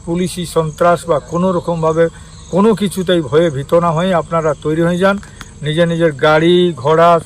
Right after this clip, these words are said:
যা কিছু দিতে আসবেন আপনারা সবকে ঠিক করুন। আপনার খাঁটি বারোটার মধ্যে পুরুলিয়ায় মিছিল শুরু হবে দু, দু জায়গায়, এইদিকেও ওইদিকেও। আপনারা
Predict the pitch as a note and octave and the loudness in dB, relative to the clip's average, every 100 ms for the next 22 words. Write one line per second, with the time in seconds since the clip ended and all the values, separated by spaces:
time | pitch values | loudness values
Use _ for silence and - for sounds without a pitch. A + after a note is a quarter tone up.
0 | - E3+ F#3 F#3 D#3+ F3 D#3 B2 D3 E3+ | 0 0 2 -2 -8 -10 -10 -16 -12 -12
1 | E3 F3+ - D#3+ D#3+ E3 E3 G3+ - - | -8 -8 -6 -6 -6 -4 -4 -4 -10 -20
2 | - D#3+ D#3+ F3 D#3 - D#3 F3 F#3+ G#3 | -4 -2 -2 -2 -4 -4 -6 -2 0 -2
3 | - - E3 D3+ E3 D#3+ - G#3+ - F#3+ | -8 -14 -4 -2 0 -2 -2 -6 -4 -4
4 | D#3+ D#3 D#3 E3 E3 D3 D#3+ D3 D#3 D#3 | 2 2 2 0 0 -2 -4 -4 -4 -2
5 | D#3 D3 - D#3 - E3+ E3 F3+ F3 - | 0 -2 -8 -10 -4 0 2 2 -2 -10
6 | - - B2 D#3+ D3+ D#3 C3+ D#3 D#3+ C#3+ | -20 -16 -10 -10 -8 -10 -8 -4 -2 -2
7 | A#2+ A2+ - - - C#3+ C#3+ E3 F#3+ G#3 | -4 -8 -18 -20 -10 -8 -4 -2 -2 -4
8 | D3+ D3 C3+ C3 D#3 | -6 -4 -4 -4 -4